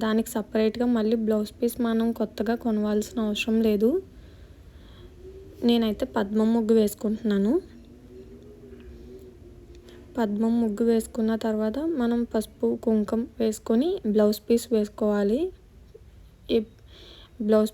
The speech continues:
పీస్ అయితే రెడ్, గ్రీన్ అసలు ఏది యూజ్ చేయకూడదు, ఎల్లోయే వేసుకోవాలి. కొత్త బ్లౌజ్ పీస్ వేసుకో-, కొత్తది బ్లౌజ్ పీస్ వేసుకోవాలి ఫస్ట్ వారం. ఆ ఏడు వారాలకి అదే బ్లౌజ్ పీస్ వేసుకోవాలి.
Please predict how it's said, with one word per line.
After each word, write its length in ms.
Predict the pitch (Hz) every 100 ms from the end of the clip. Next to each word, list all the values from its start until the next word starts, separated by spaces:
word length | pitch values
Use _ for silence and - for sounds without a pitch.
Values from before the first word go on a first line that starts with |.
| 254
పీస్ 140 | 240
అయితే 280 | 233 220 277
రెడ్, 360 | 247 214 202 226 233 208
గ్రీన్ 300 | 214 214 220
అసలు 340 | 233 220 226
ఏది 340 | 220 214 208 226
యూజ్ 280 | 214 -
చేయకూడదు, 380 | 208 202 208 196
ఎల్లోయే 600 | 240 233 208 208 214 240
వేసుకోవాలి. 640 | 226 208 - 208 202 202 233 277
కొత్త 280 | 220 208 -
బ్లౌజ్ 300 | 220 220 208
పీస్ 160 | - 220
వేసుకో-, 760 | 208 - - - 214 - 226 214 -
కొత్తది 380 | 214 - 214 262
బ్లౌజ్ 320 | 226 214 208 -
పీస్ 140 | 226
వేసుకోవాలి 500 | 233 208 - 214 214
ఫస్ట్ 320 | 262 214 -
వారం. 340 | 214 208 208 262 392 - - - - - - - - - - - - -
ఆ 80 | 233
ఏడు 340 | 226 220 214 214
వారాలకి 520 | 214 208 214 214 262
అదే 260 | 233 208 220
బ్లౌజ్ 360 | 247 220 202 202
పీస్ 300 | - 214 214 226 - - - -
వేసుకోవాలి. 640 | 214 202 - 202 202 208